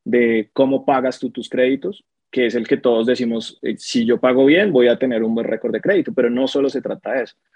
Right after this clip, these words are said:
Se trata de cuántas obligaciones tú has abierto,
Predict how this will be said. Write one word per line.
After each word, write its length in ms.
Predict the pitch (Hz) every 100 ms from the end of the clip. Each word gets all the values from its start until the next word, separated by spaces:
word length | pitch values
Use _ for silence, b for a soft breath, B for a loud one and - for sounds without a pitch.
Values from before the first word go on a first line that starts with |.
| _ _
Se 100 | -
trata 320 | 127 135 131
de 280 | 135 135 127 _ _ _ _
cuántas 380 | 156 147 147 143
obligaciones 640 | 147 143 127 135 131 131
tú 100 | 139
has 120 | 123
abierto, 600 | 127 123 117 110 - 131